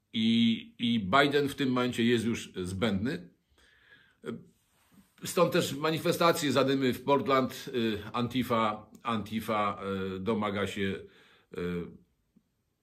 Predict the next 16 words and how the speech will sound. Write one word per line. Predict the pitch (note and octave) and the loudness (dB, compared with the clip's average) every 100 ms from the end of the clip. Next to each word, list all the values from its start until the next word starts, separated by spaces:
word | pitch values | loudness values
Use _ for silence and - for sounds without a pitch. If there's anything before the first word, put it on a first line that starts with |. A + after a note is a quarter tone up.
| _ _ _ _ - | _ _ _ _ -6
wywalenia | C3+ D#3 D#3+ C#3+ A2+ D2+ - _ _ _ _ _ _ | 0 6 6 6 4 -2 -10 _ _ _ _ _ _
starego | - C#3 C3 A#2+ | -2 2 4 4
białego | A#2 A#2+ A2+ A2 | 4 4 2 0
człowieka | - A#2 A2+ G#2+ A2 G2+ | -2 0 0 0 -2 -2
jako | A2 F#2+ F#2 | -4 -6 -6
prezydenta | F#2+ F#2+ F2+ G2 F#2 | -6 -6 -4 -4 -4
Stanów | F#2+ F#2 E2+ | -6 -6 -6
Zjednoczonych. | F#2 F#2 C3 B2 A2 | -6 -6 -4 -4 -4
Ewidentnie, | D#3+ A#2+ G#2+ G#2+ G2 G#2 G2+ - - | -4 -4 -2 -2 -4 -4 -6 -8 -10
y, | G2+ F#2+ - - _ _ _ _ | -8 -6 -8 -14 _ _ _ _
chcą | - B2+ B2+ A#2 - | -4 0 0 -2 -6
zrobić | G2+ G#2+ G2+ F#2 | -4 -2 -2 -2
miejsce | G2 F#2+ G2+ | -2 -4 -6
dla | F2+ F2+ E2+ - F2+ | -4 -4 -6 -10 -8
Kamali | G#2+ F#2+ F#2 | -4 -2 -4
Harris. | F2+ G#2+ B2+ D#3 - | -4 -2 -2 -4 -12